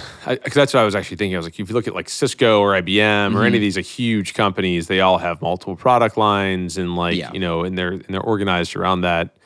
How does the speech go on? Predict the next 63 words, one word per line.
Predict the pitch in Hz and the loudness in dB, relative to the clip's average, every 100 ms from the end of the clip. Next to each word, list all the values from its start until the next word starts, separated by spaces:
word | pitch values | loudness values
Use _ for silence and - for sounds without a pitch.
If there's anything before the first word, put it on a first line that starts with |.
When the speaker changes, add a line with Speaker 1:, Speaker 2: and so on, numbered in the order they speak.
| _ - | _ -12
Speaker 1:
But | 101 | -8
to | 92 | 0
do | 110 | 2
that | 107 98 | 4 4
as, | 92 85 | 4 0
like, | 87 - | -4 -4
a, | |
an | 85 - 82 | -6 -8 -8
actual | 87 85 - - | -4 -4 -6 -10
startup, | - 98 92 80 - - - | 0 2 2 0 -4 -16 -6
and | 92 | -2
Speaker 2:
Yeah. | |
Speaker 1:
you've | 87 | 0
been | 92 85 | -2 0
doing | 117 127 104 | 2 4 4
that, | 92 - | 0 -2
I | 92 | -4
mean, | 92 131 | 0 0
even | 120 | 2
before | 110 - 123 | -2 2 2
you | 110 | 4
had | 101 95 85 - | 4 2 0 -10
Series | - 101 92 87 | -4 0 0 -2
D | - 101 95 92 | -4 -2 2 2
or | 90 | 2
whatever | 90 90 90 | 2 0 -2
funding, | - 107 95 87 87 | 0 2 2 0 0
you | 92 | 0
would, | 87 | -2
you | 92 92 | -2 -4
would | 85 | -2
had | - 92 | 0 2
all | 90 92 | 2 2
these | 92 | -2
sort | - 90 | -2 -4
of | |
different | 90 - - | -4 -8 -4
products. | 95 90 85 - - _ _ - | -2 -2 -4 -8 -16 _ _ -2
Speaker 2:
Yeah, | 175 156 | 2 4
and | 147 | 4
the | 151 | 4
way | 156 | 4
we | 135 107 85 _ _ _ | 4 2 0 _ _ _
sort | - 107 | -2 -2
of | |
hacked | - 92 90 | 0 -2 0
that | 95 82 | 0 2
early | 82 80 | 2 2
on | 78 90 | 2 0
was, | 85 143 - - | -2 -4 -10 -16
frankly, | - 87 82 85 82 76 | -4 -2 -2 0 0 0
some | - 85 78 | 0 -4 0
products | 82 76 73 - - - | 2 2 0 -6 -16 -14
just | 80 | -6
got | 82 73 | -2 -2
neglected | 73 64 - 78 110 110 | -2 -4 -4 -4 -6 -10
for | - | -6
a | 98 | -2
very | 101 | 0
long | 101 104 | 0 0
period | 117 110 | -2 -4
of | |
time. | 110 110 85 | -4 -4 -6